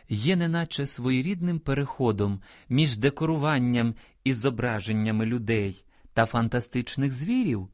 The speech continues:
і рослинними орнаментами, що передають усю природу землі.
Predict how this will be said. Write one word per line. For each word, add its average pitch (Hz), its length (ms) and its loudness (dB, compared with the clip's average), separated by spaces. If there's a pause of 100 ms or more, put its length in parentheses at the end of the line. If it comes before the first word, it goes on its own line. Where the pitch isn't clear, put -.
(360)
і 175 400 4
рослинними 226 880 2
орнаментами, 120 1040 2 (320)
що - 260 0
передають 107 640 0
усю 160 600 -4
природу 123 680 -2
землі. 104 500 -4